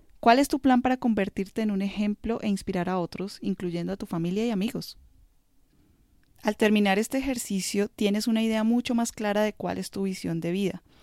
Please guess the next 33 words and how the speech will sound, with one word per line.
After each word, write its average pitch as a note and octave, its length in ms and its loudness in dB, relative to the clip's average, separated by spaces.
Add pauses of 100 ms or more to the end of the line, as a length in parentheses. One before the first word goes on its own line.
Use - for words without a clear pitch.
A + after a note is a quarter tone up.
(240)
Obviamente, G3+ 540 4
tu A#3 100 0
visión G3 300 0
de F3+ 100 0
vida F#3+ 220 2
puede F#3 280 -2
cambiar. F3 600 -2 (440)
Es F#3 280 -2
un F#3+ 320 0
documento F3+ 760 -2
vivo F#3 480 -2 (460)
al F#3+ 140 0
que F#3+ 100 -2
puedes F3+ 540 0
retornar F3+ 580 0
todas F#3 240 0
las F#3+ 160 -4
veces F3+ 280 -6
que G3+ 120 -4
quieras, F#3 460 0
puedes F3+ 260 -4
modificar, F#3+ 720 0 (240)
puedes F3 220 0
agregar, F#3 520 0
puedes F#3 280 0
borrar. F#3 440 -2 (960)
Pero G#3+ 220 8
la G3+ 100 10
idea G3 440 6
es A3 200 2
que A3+ 140 -2
con G#3 240 0
esta F#3+ 480 0